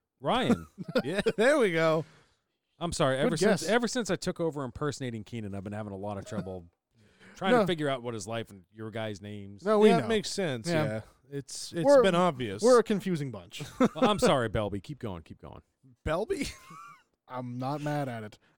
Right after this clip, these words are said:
Speaker 3: Uh, <laughs>
Speaker 1: Is it?
Speaker 3: so, asi-
Speaker 1: What is
Speaker 3: As- <laughs>
Speaker 2: Uh, no. No.
Speaker 3: It is now.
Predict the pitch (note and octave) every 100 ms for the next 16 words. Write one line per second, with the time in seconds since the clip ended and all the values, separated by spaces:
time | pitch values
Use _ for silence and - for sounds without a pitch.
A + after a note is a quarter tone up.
0 | - D#3+ F3 - F#3 - - - E3+ -
1 | G#5+ G5 _ - - - - F#3+ F3+ F3
2 | - G#3+ G3 G3+ D#3 _ G#3+ _ D#3+ D#3
3 | F#3 - - A#2+ F#3+ G3 E3 A2+ F2 -
4 | _ _ _ _ C#3+ C3+ A#2+ G2+ A#2 C#3+
5 | C3+ D#3+ G3 G3